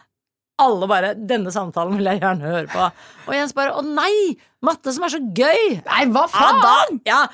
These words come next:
Speaker 1: Og så
Speaker 2: <laughs> Da ble
Speaker 1: ler
Speaker 2: det mashallah på han
Speaker 1: Ja,
Speaker 2: også.
Speaker 1: da sa jeg, «Vet, vet du hva,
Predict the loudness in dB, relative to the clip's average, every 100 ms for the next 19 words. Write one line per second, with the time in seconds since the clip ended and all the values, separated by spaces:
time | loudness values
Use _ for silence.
0 | -8 -4 0 0 2 2 2 0 0 2
1 | 4 2 2 2 2 0 0 2 2 4
2 | 4 4 4 2 0 -2 -2 -2 -2 -2
3 | -2 -2 2 4